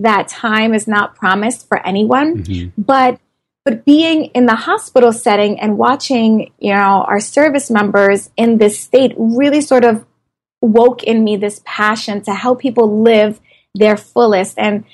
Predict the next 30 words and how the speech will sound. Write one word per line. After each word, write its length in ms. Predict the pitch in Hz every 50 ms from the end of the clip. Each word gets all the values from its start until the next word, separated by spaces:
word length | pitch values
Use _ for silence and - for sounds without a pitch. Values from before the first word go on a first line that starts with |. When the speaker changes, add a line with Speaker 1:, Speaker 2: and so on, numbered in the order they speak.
| _ _ _ -
Speaker 1:
to 320 | - - 240 233 233 233 233
really 300 | 233 269 320 330 359 339
help 300 | - - 269 269 262 -
people 640 | - - 247 226 - 233 233 226 220 214 214 214 - _ _ _ _ _ _ _ _ _ _ _ _ _ _ _ _ _ -
take 300 | - - - 269 285 269
action 400 | - 226 214 214 - - - 214
on 120 | 208 196 190
their 140 | 185 190 190
dreams. 560 | 190 - 190 156 151 - - - - - -
That's 340 | - 240 247 262 254 - -
what 120 | 220 202
I 60 | 196 196
really 720 | 190 196 196 214 240 269 277 277 254 240 220 196 - - _ _ _ _ _ _ -
thought, 260 | 247 214 208 208 -
"Man, 540 | 220 247 247 247 240 233 226 226 240 233 - - - _ _ _ _
if 200 | - 226 220 -
these 260 | - 269 285 294 285
kids 320 | - - - 285 269 247 -
could 220 | - - 240 196 190
get 140 | 214 220 226
out 160 | 226 226 226
of 60 | 226 220
here 140 | 220 233
and 100 | 214 208
just 180 | - 214 202 -
do 120 | - 247 240
something 340 | 226 254 240 220 220 208 196
they 120 | 190 180
totally 760 | 185 - - - - - 262 262 269 277 262 240 226 240 233
loved, 480 | 208 208 214 196 202 185 180 214 -